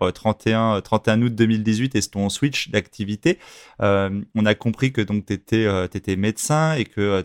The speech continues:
maintenant tu vis à Dubaï et là déjà on se dit : « Waouh, qu'est-ce qui s'est passé ? » Alors dis-nous un peu, Greg, donc t'es originaire de Nîmes. Euh, comment ça s'est passé ? Quel est un peu ton, ton background, ton, ton environnement familial ? Comment t'es déjà arrivé à, à devenir médecin ?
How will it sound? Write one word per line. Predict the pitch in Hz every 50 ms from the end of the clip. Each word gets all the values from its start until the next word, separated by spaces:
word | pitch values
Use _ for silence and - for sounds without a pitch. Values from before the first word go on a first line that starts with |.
| - -
maintenant | 101 95 90 - 117 117
tu | 117 - -
vis | 98 98
à | 101 95
Dubaï | 92 104 107 113 131 127 117
et | 104
là | 104 107
déjà | 98 98 92 107
on | 107 95
se |
dit : « | 90 98
Waouh, | 98 98 113 110 104 87
qu'est-ce | - - 117 -
qui | - -
s'est | 95 - 113
passé ? » | - - 101 - - - - - - - - - -
Alors | - 104 101 - - 113
dis-nous | 113 127 143 147
un | 143 123
peu, | 110 120
Greg, | 107 104 104 98 90 98 90 87
donc | - 101 98 -
t'es | - 117 110 107 -
originaire | 123 123 127 123 120 131 127 120 110 101 95
de | 107 110
Nîmes. | 113 131 160 175 139 107 - - _ _ _ -
Euh, | 104 101 101 98 98 98 -
comment | - 120 123 139 143
ça | 131 120
s'est | 107 - 120 110
passé ? | - 113 110 101 - 143 147 156 147
Quel | - - 110
est | 110
un | 110 104
peu | - 120
ton, | 113 - 107 98 95 95 95 95 95 92 90
ton | - - 98
background, | 92 87 110 107 104 92 120 127 131 135 127 110 - 98 -
ton, | - 107 98 92
ton | 90 - 98 95
environnement | 101 104 98 107 104 107 107 117 110
familial ? | - - 104 101 104 107 113 131 139 135 131
Comment | - 110 113 113
t'es | 110 117
déjà | 104 104 101 113
arrivé | 104 104 104 104 127 123
à, | 110 98 92
à | 92 - - - - - -
devenir | 101 104 101 110 110
médecin ? | 107 104 101 - - 98 98